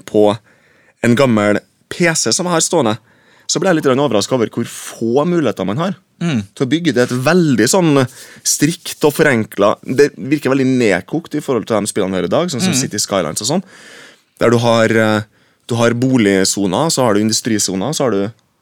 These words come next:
Speaker 1: eh, commercial-soner.
Speaker 2: Mm.
Speaker 1: Og utover det så har du vel strøm og brannstasjon og politi.
Speaker 2: Men er det enklere å få det til å bli en stor, velfungerende by når det er færre? For du sl-, slipper å legge rør, vann, alle de greiene
Speaker 1: Mm.
Speaker 2: der er liksom, eh, ikke en greie da.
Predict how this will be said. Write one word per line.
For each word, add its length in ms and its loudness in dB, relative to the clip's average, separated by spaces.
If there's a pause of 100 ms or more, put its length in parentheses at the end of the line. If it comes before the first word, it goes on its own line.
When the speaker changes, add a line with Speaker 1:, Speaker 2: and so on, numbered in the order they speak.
(160)
Speaker 1:
eh, 400 -2
commercial-soner. 1200 -4 (320)
Speaker 2:
Mm. 220 -2
Speaker 1:
Og 120 4
utover 220 2
det 160 2
så 240 0 (220)
har 100 0
du 80 4
vel 100 2
strøm 480 0 (1120)
og 460 4 (1000)
brannstasjon 500 0
og 80 -10
politi. 260 -2 (260)
Speaker 2:
Men 120 -6
er 120 -2
det 80 -4
enklere 300 -4
å 60 -12
få 160 -6
det 80 -10
til 100 -10
å 40 -12
bli 140 -6
en 120 -10
stor, 460 -10
velfungerende 560 -10
by 180 -10
når 160 -8
det 100 -6
er 80 -12
færre? 480 -8
For 120 -8
du 60 -10
sl-, 200 -16
slipper 240 -6
å 60 -4
legge 180 -4
rør, 320 -4
vann, 280 -6
alle 180 -8
de 80 -8
greiene 220 2
Speaker 1:
Mm. 80 2
Speaker 2:
der 120 -2
er 80 -10
liksom, 380 -12
eh, 400 -10
ikke 160 -14
en 80 -12
greie 220 -4
da. 160 -8